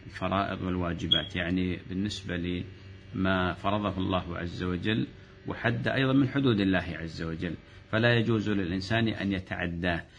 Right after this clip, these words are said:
التعدي يكون بمثلًا إخراج العبادة عن وقتها مثلًا، هذا تعدي.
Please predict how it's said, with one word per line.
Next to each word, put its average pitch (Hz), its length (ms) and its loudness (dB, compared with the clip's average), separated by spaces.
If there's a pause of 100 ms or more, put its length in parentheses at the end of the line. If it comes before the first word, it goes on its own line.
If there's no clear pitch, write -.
(280)
التعدي 120 600 0
يكون 113 400 2
بمثلًا 98 680 0 (460)
إخراج 107 440 2
العبادة 90 680 0 (440)
عن 92 140 2
وقتها 92 480 2
مثلًا، 90 520 -2
هذا 82 200 -8
تعدي. 101 640 -2